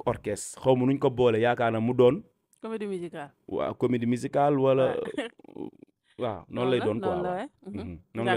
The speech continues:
Speaker 2: D'accord.
Speaker 1: demee, waaw.
Speaker 2: D'accord. Alors, lan moo waraloon police tas, tas loolu nga xamante moom moo di soirée ba?
Speaker 1: Waaw, xam nga problème mu, problème mu autorisation la woon rek, parce que heure ba ca boppam moom moo jotoon, parce que dañ leen a mayoon heure.
Speaker 2: Mhm.
Speaker 1: Heure boo xamante si ni maanaam,
Speaker 2: Mhm.
Speaker 1: heure boo xamante si ni maanaam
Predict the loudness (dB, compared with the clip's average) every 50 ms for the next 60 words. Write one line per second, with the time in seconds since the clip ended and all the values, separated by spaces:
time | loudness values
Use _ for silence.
0 | 0 -2 -6 -10 -10 -12 -14 -14 -14 -14 -16 _ -18 -18 -18 _ _ _ _ 2
1 | 2 4 4 4 2 2 2 2 2 2 2 0 -4 -2 -2 -2 -2 -2 -2 -4
2 | -4 -4 -4 -8 -10 -8 -10 -8 -10 -10 -10 -10 -10 -10 -10 -12 -12 -12 -14 -14
3 | -12 -12 -12 -10 -10 -12 -12 -12 -10 -8 -8 -8 -6 4 8 8 8 8 8 4
4 | 6 8 8 8 8 4 0 2 4 4 4 2 2 0 -2 -8 _ _ _ _
5 | _ _ 4 6 8 8 8 8 4 4 2 4 6 6 6 6 2 2 4 4
6 | 4 4 2 2 2 4 4 4 4 4 2 0 -2 -4 -4 -6 -8 -2 0 0
7 | 2 4 4 4 4 4 0 -2 -2 -2 -2 -2 -2 -2 -2 -2 -2 -2 -2 -2
8 | -2 -4 -4 -4 -6 -8 -8 -8 -8 -6 -4 -2 -2 -2 -2 -2 -2 -2 -4 -2
9 | -2 -4 -4 0 2 2 2 2 0 -4 -12 _ _ -18 -16 -16 -16 -16 -20 _
10 | _ _ _ _ _ _ _ _ 4 6 6 6 6 2 0 0 0 -2 -4 -4
11 | -6 -6 -8 -8 -8 -6 -4 -4 -2 -2 -2 -4 -4 -6 -8 -10 -14 _ -20 -20
12 | -20 -20 -20 _ _ _ _ _ _ _ _ 2 4 4 4 4 2 2 0 0
13 | -2 -4 -4 -6 -8 -8 -6 -6 -4 -4 -4 -4 -4 -4 -4